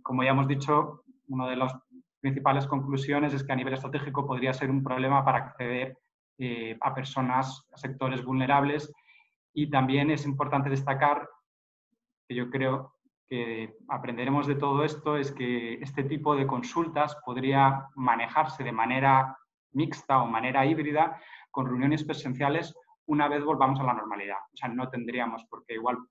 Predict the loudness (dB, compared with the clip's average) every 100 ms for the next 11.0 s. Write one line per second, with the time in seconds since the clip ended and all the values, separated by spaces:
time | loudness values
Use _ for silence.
0 | _ -8 -6 -4 -2 0 0 2 2 4
1 | 2 0 0 -2 -2 -8 -6 -4 -2 -4
2 | -4 -2 0 0 0 2 0 0 -2 -2
3 | -6 _ _ _ -2 0 2 0 -2 -6
4 | -12 -12 -8 -8 -8 -8 -10 -10 -12 -12
5 | -10 -8 -6 -6 -8 -12 -20 _ _ -14
6 | -12 -12 -8 -6 -4 -6 -8 -10 -14 -20
7 | -18 -18 -18 -14 -12 -10 -8 -6 -6 -6
8 | -8 -12 -12 -12 -8 -8 -8 -12 -12 -16
9 | _ -20 -16 -14 -12 -6 -4 -4 -2 0
10 | 0 -2 -2 2 4 4 4 4 0